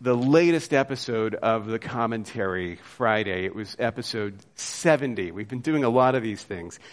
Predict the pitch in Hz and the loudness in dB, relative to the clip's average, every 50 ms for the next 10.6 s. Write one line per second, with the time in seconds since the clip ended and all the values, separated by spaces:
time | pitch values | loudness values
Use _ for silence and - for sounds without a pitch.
0 | - _ _ - 139 113 143 175 226 254 254 254 220 196 160 165 156 156 156 170 | -20 _ _ -8 -6 -4 -2 0 0 4 6 8 6 8 8 8 6 6 6 6
1 | 180 185 196 190 185 170 170 165 160 151 139 123 135 131 120 147 151 135 120 113 | 4 4 4 2 2 2 4 4 4 2 2 0 -2 0 2 2 4 4 4 2
2 | 117 123 131 160 139 - 160 131 120 113 - - - - 170 165 165 147 127 117 | 2 0 0 -2 -2 0 0 0 0 -4 -10 -12 -2 2 4 6 6 6 6 4
3 | 98 95 95 92 92 - - _ _ _ _ _ - 151 139 135 135 147 131 127 | 2 0 -4 -6 -10 -14 -20 _ _ _ _ _ -4 -2 -2 0 2 2 2 2
4 | 127 - - - - 117 110 110 107 - - - - - - - - - _ _ | 0 -2 -2 2 4 4 4 4 0 -4 -8 -12 -12 -12 -12 -14 -18 -20 _ _
5 | _ _ _ _ _ _ _ _ _ _ - 135 - - 160 143 120 - - - | _ _ _ _ _ _ _ _ _ _ -4 -4 0 2 2 2 2 2 2 4
6 | 185 180 202 202 - - - 190 175 165 165 - - - - - - 170 151 131 | 6 6 6 6 2 0 -2 0 0 0 0 -4 -6 -8 -8 -4 0 0 2 2
7 | 113 - - - 156 156 151 - - - 220 240 247 - - 202 196 185 175 - | 0 -2 -2 0 0 0 -2 -2 0 2 4 4 4 2 0 2 4 4 4 2
8 | 165 147 135 156 160 156 143 143 139 - - - 175 175 180 196 208 - - 185 | -2 -2 2 4 4 4 4 4 0 -2 -2 2 4 6 6 6 4 2 0 -2
9 | 180 180 170 127 - 123 143 135 - - 160 160 165 170 160 - 160 147 113 101 | 0 0 2 0 0 0 -4 -6 -6 -2 0 2 2 2 2 0 -2 -2 -2 -2
10 | 127 147 147 - 117 110 - 120 113 107 110 | -2 -4 -4 -4 -6 -8 -4 -4 -4 -4 -4